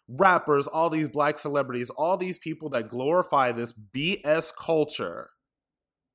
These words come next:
are gonna, you know, oh, tear emojis, oh, gone too soon, oh, I can't believe this is happening. Oh, you cannot believe,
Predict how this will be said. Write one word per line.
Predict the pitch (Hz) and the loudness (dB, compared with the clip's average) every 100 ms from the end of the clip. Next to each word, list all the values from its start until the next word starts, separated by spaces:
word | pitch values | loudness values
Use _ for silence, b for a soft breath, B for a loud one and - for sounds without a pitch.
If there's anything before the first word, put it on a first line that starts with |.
| _ _ _ _ _ _ _ _ | _ _ _ _ _ _ _ _
are | - | 0
gonna, | 151 151 131 135 | 2 2 0 0
you | 151 | -2
know, | 120 117 | -2 0
oh, | 147 117 | 0 0
tear | - 170 151 | -2 0 0
emojis, | 147 139 139 120 135 135 135 | 0 0 0 0 -4 -4 0
oh, | 151 | 0
gone | 131 143 127 - | 0 -2 -2 -4
too | 120 | -8
soon, | - 175 170 156 | -4 -4 -4 -4
oh, | 127 | 0
I | 139 135 | 0 0
can't | - 151 120 | -2 -6 -4
believe | 127 131 120 | -6 -4 -6
this | 117 - | -8 -8
is | 107 | -4
happening. | - 180 180 165 160 151 - B - | 2 2 2 0 0 -2 -8 B 0
Oh, | 165 - B | 0 -2 B
you | - 110 156 233 | -18 -10 -4 -4
cannot | 254 233 214 214 170 | -4 -6 0 0 0
believe, | 170 160 185 160 127 | -2 -2 -2 -2 -2